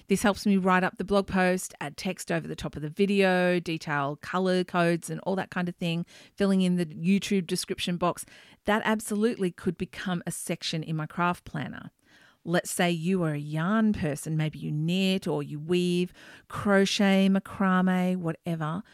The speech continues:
you are into with yarn, create a section in your craft planner for those yarns you buy. When I buy a bulk lot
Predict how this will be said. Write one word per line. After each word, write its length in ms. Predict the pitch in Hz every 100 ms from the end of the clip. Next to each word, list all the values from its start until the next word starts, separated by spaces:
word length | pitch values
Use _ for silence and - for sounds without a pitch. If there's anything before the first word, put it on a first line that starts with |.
| _ _
you 240 | 156 165 -
are 180 | 156 160
into 460 | 170 175 - 170 156
with 240 | 165 196
yarn, 440 | 190 180 160 147 165 - _ _ _
create 400 | - - 160 151
a 40 | 185
section 360 | - 196 -
in 120 | 208 220
your 80 |
craft 340 | 214 208 277 -
planner 320 | - 170 151
for 140 | -
those 240 | 180 190 196
yarns 320 | 196 262 285
you 80 | 180
buy. 320 | 156 160 - - - -
When 220 | - 196 -
I 180 | 208 233
buy 280 | 240 208
a 80 | 120
bulk 440 | 160 175 190 - -
lot 320 | - 175 185